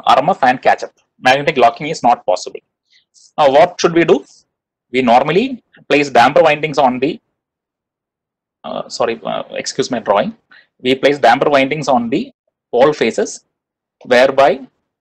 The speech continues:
it starts as an induction machine. A synchronous machine starts like an induction machine. Once the speed from zero R P M,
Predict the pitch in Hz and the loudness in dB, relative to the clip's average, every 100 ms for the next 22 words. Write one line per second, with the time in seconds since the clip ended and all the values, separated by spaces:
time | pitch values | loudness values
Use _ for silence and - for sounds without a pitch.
0 | _ 139 - - - 156 190 240 170 147 | _ -6 -4 -8 -2 2 2 4 2 2
1 | 151 127 127 - 127 98 - _ _ _ | 0 -2 -2 -2 -4 -4 -10 _ _ _
2 | _ - 120 131 131 131 151 143 131 196 | _ -2 0 0 0 0 0 -2 -2 -4
3 | - _ - - 160 220 226 151 143 127 | -6 _ -16 0 2 2 2 0 2 0
4 | 113 - 117 92 87 - _ _ _ - | -4 -4 -4 -4 -8 -14 _ _ _ -2
5 | 127 196 226 185 170 - 147 151 127 - | 2 4 2 0 -2 0 0 2 0 0
6 | 156 160 143 147 175 151 - 123 165 | 0 0 -2 2 4 4 2 0 0